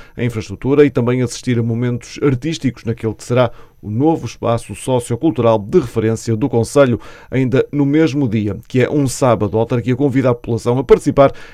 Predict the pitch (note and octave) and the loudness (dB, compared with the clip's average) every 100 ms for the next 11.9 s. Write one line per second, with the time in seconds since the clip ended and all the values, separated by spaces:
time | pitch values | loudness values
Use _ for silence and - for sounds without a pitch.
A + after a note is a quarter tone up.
0 | - B2 A#2+ A2+ F#2+ D3 C3+ A2 A#2+ A#2 | -6 -2 0 0 0 2 2 0 0 0
1 | A2 - - - C#3+ D#3+ D#3+ C3 A#2+ - | -2 -8 -16 -4 -2 0 2 2 0 0
2 | C3+ - A2+ B2 A#2+ B2 A#2 A#2+ A2 B2+ | 0 0 -2 -2 2 2 2 -2 -2 0
3 | A#2+ A#2+ F#2 B2 A#2 G#2 F#2+ A2+ - C#3 | 2 0 0 0 0 -4 -8 -6 -2 -2
4 | B2+ B2 A#2+ G#2+ G#2+ F#2+ C3 C3 - - | 0 0 0 -2 -4 0 0 0 -8 -20
5 | - - C#3+ C#3 C#3 - C3+ C3+ B2 B2 | -20 -4 2 4 4 2 0 2 4 2
6 | A2+ A#2+ A2+ - A2 A#2 B2+ B2 A2 - | 2 0 -2 -4 -4 -2 0 -2 -4 -6
7 | A#2 A2 - C#3+ D#3 - G3 G3+ C3 A#2+ | -4 -4 -2 2 2 2 -2 -2 0 4
8 | D3 - - - - - D#3+ C#3 C3+ - | 6 4 0 -18 -6 -2 0 0 -2 -2
9 | A2+ A2+ B2 A#2+ A#2+ A2+ G#2 A2 G#2 C3 | 0 0 2 2 2 -2 -2 -4 -2 -2
10 | B2+ G#2 F#2+ B2 A2+ B2+ A2+ G#2+ G2+ A#2+ | -2 -2 0 0 2 0 -2 -2 -2 -2
11 | A#2+ A2+ B2 A#2+ C#3+ B2+ A#2+ B2+ A2 | -2 -4 -4 0 0 2 2 2 -2